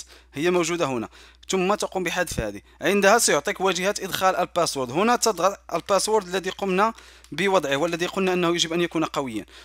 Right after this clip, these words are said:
هنا كما تشاهدون فهو يقول لي أن كل شيء تمام، فيقوم يعني بتحميل الواجهة إلى آخره. يعني مبروك علينا تثبيت الويندوز سيرفر داخل النظام الوهمي، يعني كل شيء تمام الآن.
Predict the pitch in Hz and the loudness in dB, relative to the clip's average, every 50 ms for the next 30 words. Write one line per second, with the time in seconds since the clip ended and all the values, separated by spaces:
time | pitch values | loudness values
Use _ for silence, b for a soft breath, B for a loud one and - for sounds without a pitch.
0 | B B 151 180 190 190 - 185 175 160 - 175 151 156 190 185 - 170 156 156 | B B 0 0 2 2 0 -2 0 0 0 0 0 0 -2 -2 -2 -2 -2 -2
1 | 156 - - 156 147 147 143 147 143 - 139 139 139 - - 143 - - 135 - | -4 -4 -4 -6 -4 -4 -4 -4 -4 -4 -4 -6 -6 -6 -4 -2 -2 -2 -2 -4
2 | - 135 131 135 160 185 196 175 - 160 143 - - 135 131 120 123 131 127 120 | -6 -4 -2 0 2 2 0 0 -2 -6 -6 -4 -4 -4 -4 -2 -4 -4 -6 -6
3 | 131 - - - 131 127 120 123 120 120 113 117 117 113 139 156 156 B B B | -8 -12 -10 -8 -8 -8 -8 -6 -6 -6 -4 -4 -4 -4 -4 -6 -6 B B B
4 | B B 143 135 131 131 - 120 - - 123 117 120 120 117 110 - - - - | B B -8 -4 -2 -2 -2 -2 -4 -6 -6 -4 -4 -4 -2 -2 -2 -4 -2 -2
5 | 151 147 151 170 180 185 165 160 147 170 190 180 - 135 156 165 160 165 175 202 | -2 0 2 2 2 4 2 2 2 2 -2 0 0 0 2 2 2 2 2 0
6 | - B B B B _ - 180 - - 151 160 175 180 175 - - - 165 165 | -2 B B B B _ -4 -4 -2 -2 -2 0 -2 0 -2 -4 -2 -2 -2 0
7 | 156 160 160 160 156 165 165 160 - - 170 160 147 147 175 185 160 131 156 165 | 2 2 2 2 2 2 2 2 0 0 -2 -2 -2 -2 -4 -4 -2 0 -2 0
8 | 160 - 170 - - 147 147 147 139 139 131 127 117 110 107 113 113 110 123 131 | 0 0 -4 -2 -2 -2 -2 0 0 0 0 0 -2 -4 -4 -4 -4 -4 -4 -6
9 | - - 170 170 151 - 170 123 - - 147 147 147 143 139 - - 185 214 233 | -6 -6 -6 -4 -4 -4 -4 -6 -6 -4 -4 -2 -2 -2 -2 0 2 2 2 2